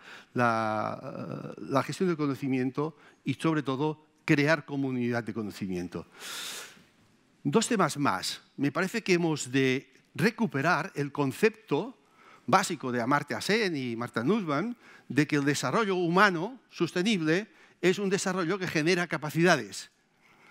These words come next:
¿Eh? Luego hablaremos de los impactos del desarrollo en clave de economía, etcétera. Ese concepto de capacidades. El concepto de capacidades culturales. Tema importantísimo, ref-, poco, poco ref-, poco reflexionado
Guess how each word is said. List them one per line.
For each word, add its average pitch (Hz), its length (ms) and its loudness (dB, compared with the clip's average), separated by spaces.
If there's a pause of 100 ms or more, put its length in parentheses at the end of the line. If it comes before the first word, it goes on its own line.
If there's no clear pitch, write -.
(160)
¿Eh? 175 160 0
Luego 185 220 2
hablaremos 147 500 2
de 127 100 0
los 131 200 -2
impactos 123 680 4
del 127 160 -2
desarrollo 135 560 0
en 120 180 0
clave 123 480 0 (200)
de 123 80 0
economía, 131 520 2
etcétera. 110 460 -4 (300)
Ese 185 260 4
concepto 196 460 0
de 180 120 0
capacidades. 120 760 -2 (180)
El 156 80 4
concepto 233 440 -2 (120)
de 170 160 6
capacidades 170 680 0
culturales. 120 760 -4 (1080)
Tema 196 300 8
importantísimo, 151 960 0
ref-, 131 160 -4 (180)
poco, 202 400 2 (160)
poco 262 240 -2
ref-, 190 200 -2 (180)
poco 240 240 -4
reflexionado 151 840 2